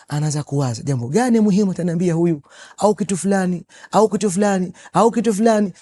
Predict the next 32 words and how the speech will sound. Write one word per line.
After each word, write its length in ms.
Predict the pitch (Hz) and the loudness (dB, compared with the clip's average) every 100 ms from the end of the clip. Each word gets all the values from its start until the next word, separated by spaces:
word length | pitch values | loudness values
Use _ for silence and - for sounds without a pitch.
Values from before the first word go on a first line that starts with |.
| - | -6
Sasa 200 | 180 170 | -4 -4
ataanza 600 | 156 170 185 170 165 160 - - _ | -4 -2 -2 -2 -2 -4 -8 -20 _
kuwaza, 680 | 160 160 196 190 131 123 110 - - - | 0 2 4 2 0 -4 -6 -12 -16 -4
"Nini 380 | 160 208 214 196 | -2 0 -2 -4
ataniambia 480 | 165 151 147 151 | -4 -4 -2 -2
huyu 220 | 139 127 113 | -2 -4 -6
mtu?" 180 | 104 - - _ | -10 -16 -20 _
Kwa 120 | 175 | 2
mambo 200 | 190 233 | 4 6
kama 220 | 220 196 | 4 2
haya 300 | 180 185 175 | 2 2 0
na 100 | 165 | 0
mengine 460 | 165 165 156 226 196 | 0 0 0 2 4
mengi 560 | 196 214 214 190 175 - - - | 4 4 4 2 0 -6 -14 -8
yanafanya 440 | 151 151 156 151 151 | -4 -2 -2 -2 -2
mtu 380 | 160 - 147 - - _ | -4 -6 -8 -8 -20 _
aweze, 460 | 127 135 185 190 185 | -2 2 4 2 2
anam-, 240 | 147 143 | 0 0
anamsaidi-, 540 | - 143 143 151 151 147 | 0 0 0 0 0 0
anam-, 220 | 143 139 | 0 0
mtu 200 | 196 208 | 0 2
anamsaidia 420 | 175 170 185 175 | 2 2 2 2
Ibilisi 440 | 165 170 156 147 143 - - - | 4 4 2 0 -4 -8 -20 -4
aweze 420 | 143 156 165 151 | 0 2 2 -2
kumharibia 720 | 151 135 139 139 147 143 135 | -4 -4 -2 -2 -2 -2 -4
ile 200 | - 147 | -2 0
ibada. 380 | 123 113 104 104 - _ _ _ - _ _ | -2 -4 -8 -12 -18 _ _ _ -20 _ _
Na 60 | - | -8
tukasema 400 | - 139 220 208 | -4 0 2 2
kwamba 180 | 202 202 | 0 2
vile 160 | 214 | 2
vile, 320 | 202 226 214 | 2 2 2